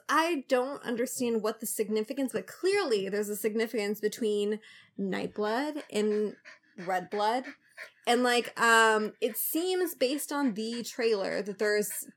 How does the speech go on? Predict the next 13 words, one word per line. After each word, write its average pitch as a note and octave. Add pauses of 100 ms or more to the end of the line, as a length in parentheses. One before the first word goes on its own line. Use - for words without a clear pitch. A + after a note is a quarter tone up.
(460)
different, B3 (240)
uh, A3+ (260)
two -
different C#4+
factions G3+
at -
least. G3+ (680)
You G3+
know, G#3
like, G#3+
the A3
forest A3
people A3+